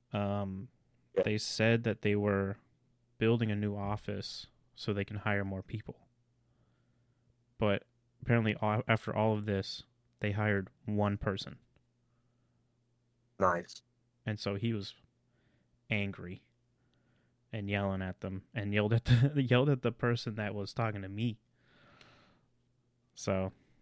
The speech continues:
Speaker 1: I don't know. Hopefully
Speaker 2: You're like, "All right, I'm satisfied. They got yelled at."
Speaker 1: Yeah. So, hopefully I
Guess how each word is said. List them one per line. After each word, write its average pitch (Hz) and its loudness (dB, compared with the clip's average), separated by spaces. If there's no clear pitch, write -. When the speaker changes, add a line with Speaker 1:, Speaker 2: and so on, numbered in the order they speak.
Speaker 1:
I 101 -2
don't 98 -6
know. 95 -8
Hopefully 101 -2
Speaker 2:
You're 101 6
like, 98 8
"All 110 8
right, 95 2
I'm 98 -18
satisfied. 98 -2
They 104 -4
got 101 0
yelled 92 -2
at." 95 -2
Speaker 1:
Yeah. 69 -8
So, 104 0
hopefully 127 -2
I 123 0